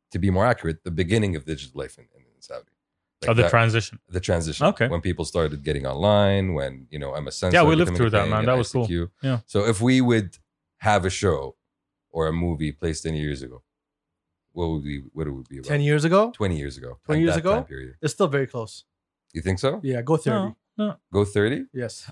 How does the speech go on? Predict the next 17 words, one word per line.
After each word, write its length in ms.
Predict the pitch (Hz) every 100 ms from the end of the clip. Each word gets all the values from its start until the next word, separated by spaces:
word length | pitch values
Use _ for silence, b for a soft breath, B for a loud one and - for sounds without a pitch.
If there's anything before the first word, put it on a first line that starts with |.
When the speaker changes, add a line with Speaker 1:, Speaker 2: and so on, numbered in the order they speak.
| -
Speaker 1:
I 140 | 147
think 160 | 160 156
twenty 220 | 147 139
years. 400 | 123 123 104 95 -
Speaker 3:
Twenty-five. 460 | 240 226 160 120
Speaker 2:
Uh, 500 | 123 120 117 117 113 113
that, 80 | -
Speaker 3:
Twenty-five. 480 | 202 156 135 117
Speaker 2:
that 160 | 139 143
seventies 340 | 151 135 120
show 160 | - 117
did. 240 | 107 117
Well, 200 | 131 131
when 240 | 135 147 156
did 80 | 131
it 100 | 117
drop? 260 | 110 104